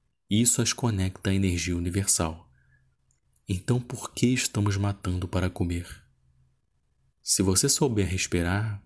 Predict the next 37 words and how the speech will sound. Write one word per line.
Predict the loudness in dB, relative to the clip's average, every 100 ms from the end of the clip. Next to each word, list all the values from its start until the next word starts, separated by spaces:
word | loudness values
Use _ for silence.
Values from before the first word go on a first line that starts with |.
| -2
você | 0 0
pode | 0 0
mudar | 0 0 0 0
o |
nível | 0 0 0
de | -2
oxigênio | -2 0 0 0 2
em |
seu | 2 2
corpo | 0 0 0 0
e | -2
conectar | 0 -2 -2 0 0
a |
fisicalidade | 0 0 0 0 0 0 -4 0
deste | 0 0
planeta | -2 0 0 -2 -4 -14 -14 -20 -20 _ -4
por | 0 2
meio | 2
do | 2
nitrogênio | 0 2 2 2 2 2
em |
seu | 0 0
aminoácido, | 0 0 0 0 0 -2 -4 -10 _ _ _
e | 0
você | 4 4 2
cria | 0 0 2
um |
buraco | 2 0 0 0
ne-, | 0 0
um | 0
buraco | 0 2 2 2
negro | 2 2 0
para | 0 0
a |
energia | 0 0 2 2
do | 2
universo, | 0 0 0 0 -2 -4